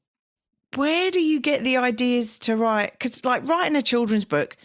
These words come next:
look, there aren't many words in some children's books. There's a lot of pictures and maybe not many words and stuff like that. But I look at a children's book and I go, "Wow, where would you start? How do you get your ideas?" And I know I'm gonna throw a lot of questions at you here at the,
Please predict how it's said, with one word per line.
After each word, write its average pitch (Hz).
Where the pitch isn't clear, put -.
look, -
there 214
aren't 311
many 233
words 170
in 165
some 156
children's 156
books. -
There's 160
a 165
lot 185
of -
pictures 175
and 156
maybe 156
not 156
many 151
words 143
and 156
stuff -
like 131
that. 151
But 214
I 277
look 226
at 262
a 220
children's 214
book -
and 175
I 175
go, 175
"Wow, 165
where 196
would 277
you 254
start? 143
How 214
do 269
you 277
get 220
your 170
ideas?" 139
And 143
I 143
know 147
I'm 139
gonna 143
throw 143
a -
lot 139
of 110
questions 135
at 101
you 123
here 127
at -
the, 120